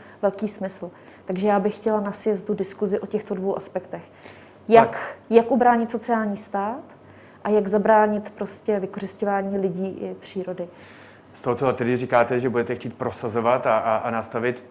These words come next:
Speaker 2: tak to ale asi bez té funkce ve straně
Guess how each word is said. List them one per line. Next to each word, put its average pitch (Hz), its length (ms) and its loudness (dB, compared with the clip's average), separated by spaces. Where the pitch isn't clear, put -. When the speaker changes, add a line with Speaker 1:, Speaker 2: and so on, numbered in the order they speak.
Speaker 2:
tak - 260 -6
to 123 220 -2
ale 113 560 0
asi 123 520 -6
bez 110 180 -14
té 123 160 -4
funkce 117 440 -10
ve 113 100 -10
straně 113 500 -8